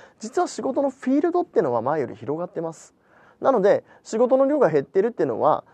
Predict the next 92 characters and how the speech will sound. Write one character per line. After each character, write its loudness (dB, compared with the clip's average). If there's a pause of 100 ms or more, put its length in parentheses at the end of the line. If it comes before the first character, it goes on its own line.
ち 2
ょ 2
っ -2
と -6
違 -2 (120)
う 2
か -2
な -8
と -12
思 -12
い -20
ま -20
す。 -20 (560)
あ -10
と -16
次 -8
で -6
す -20
ね。 -20 (460)
忙 -2
し -12
い -6
け -6
ど、 -4
弁 -2
護 -4
士 -10
は -2
究 -2
極 -6
的 -8
な -4
自 -4
由 2
業 -14
で -20
す。 -20 (1040)
だ -2
か 4
ら 4
今 0
会 -2
社 -2
に -2
働 -4
い -10
て -6
る -2
方、 -8 (400)
な -2
か 0
な 0
か -2
ね、 -4 (120)
上 4
司 -8
と 0
の -4
人 -6
間 -4
関 -8
係 -8
う -6
ま -6
く -10
い -10
か -8
な -6
い -8
と -14
か -6
あ -2
る -6
か -10
も -6
し -14
れ -6
ま -12
せ -16
ん。 -16 (600)
で 6
も 4
弁 6
護 4
士 2
っ 2
て -4
の -2
は -2
確 -4
か -2
に -6